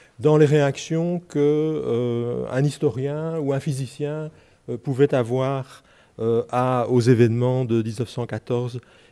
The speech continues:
et à dix-neuf cent dix-huit. Alors, euh, Henri Pirenne, élu directeur de la classe des lettres et des sciences morales et politiques pour l'année dix-neuf cent quatorze, fut une seconde fois élu à cette fonction pour l'année mille neuf cent dix-neuf.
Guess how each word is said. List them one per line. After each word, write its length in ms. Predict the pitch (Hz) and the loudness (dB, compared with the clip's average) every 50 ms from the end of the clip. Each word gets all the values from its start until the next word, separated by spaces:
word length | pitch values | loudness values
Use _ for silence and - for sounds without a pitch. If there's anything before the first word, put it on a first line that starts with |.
| _ - | _ -8
et 320 | 117 113 117 117 113 113 - | -4 -2 0 0 -2 -2 -4
à 320 | 113 113 117 117 117 104 | -4 -4 -4 -4 -4 -6
dix-neuf 340 | 110 104 107 107 110 104 - | -8 -10 -6 -6 -6 -6 -6
cent 300 | - - 117 110 110 110 _ _ _ _ _ _ _ - 110 107 110 - 107 | -6 -6 -6 -6 -6 -8 _ _ _ _ _ _ _ -8 -6 -4 -4 -4 -4
dix-huit. 560 | 101 98 113 98 101 95 95 92 - - - _ _ _ - - - 427 - - - - - - - - - - - - - - _ _ - | -6 -6 -6 -4 -6 -8 -10 -10 -14 -20 -20 _ _ _ -20 -20 -20 -20 -20 -20 -20 -20 -20 -20 -20 -20 -20 -20 -20 -20 -20 -20 _ _ 2
Alors, 240 | 123 151 156 - - - - | 4 4 4 4 0 -4 -2
euh, 160 | 131 135 135 - | -2 -2 2 4
Henri 260 | 165 180 175 185 175 | 6 8 8 8 8
Pirenne, 640 | 185 190 170 151 175 185 196 208 214 196 180 143 - - _ _ _ _ _ - - | 8 8 8 10 10 10 10 10 8 6 4 2 -2 -8 _ _ _ _ _ -10 0
élu 260 | 139 151 160 156 170 151 | 4 6 6 8 8 8
directeur 400 | 180 165 170 160 - 185 180 175 | 8 8 8 6 6 6 6 8
de 80 | 175 | 8
la 100 | 160 151 | 6 6
classe 240 | 147 175 165 151 135 | 6 6 6 6 8
des 140 | 139 147 139 | 8 8 10
lettres 260 | 151 160 156 - - | 10 8 6 4 0
et 40 | 147 | 0
des 100 | 131 135 | 2 0
sciences 320 | - - 151 139 135 - - | 0 0 0 0 0 2 2
morales 340 | 135 139 120 147 151 143 | 2 2 2 0 0 0
et 60 | 139 131 | 0 0
politiques 460 | - 123 120 127 127 - 175 156 - | 0 0 0 0 0 -2 -2 -4 -2
pour 180 | - 135 131 | -2 0 0
l'année 300 | 120 120 127 127 123 120 | 2 2 2 0 0 -2
dix-neuf 340 | 110 110 156 143 151 151 139 | 0 0 2 4 4 4 2
cent 220 | - - 151 135 - | 2 0 -2 0 0
quatorze, 680 | - 123 - - - 160 165 175 190 190 185 185 170 - _ _ _ _ _ _ - - _ _ | -2 -4 -4 -2 0 0 0 0 -2 -4 -6 -8 -8 -12 _ _ _ _ _ _ -20 -20 _ _
fut 440 | _ - - - - 180 185 185 - - | _ -20 -6 0 2 4 4 4 2 2
une 140 | 156 156 | 0 2
seconde 400 | 143 - 196 180 165 160 156 151 | 6 8 8 10 10 8 8 6
fois 460 | 143 - - 156 156 156 151 147 123 - | 2 0 0 2 4 4 4 2 0 0
élu 300 | 135 135 135 139 147 147 | 0 0 2 4 4 4
à 40 | 143 | 4
cette 220 | 135 - 143 - - | 4 0 -2 -4 -2
fonction 640 | - - 135 131 131 - - - 151 156 165 170 170 | -2 -2 -2 -2 -4 -6 -4 -2 -2 0 -2 -2 -4
pour 160 | - - 131 | -2 0 0
l'année 220 | 135 139 143 156 165 | 2 2 4 4 4
mille 180 | 156 151 156 | 4 4 4
neuf 120 | 151 147 - | 2 2 0
cent 160 | - 151 143 | 0 -2 0
dix-neuf. 640 | 131 139 131 117 120 98 92 98 - - - - | 0 0 -2 -2 -4 -6 -4 -2 -2 -2 -2 -4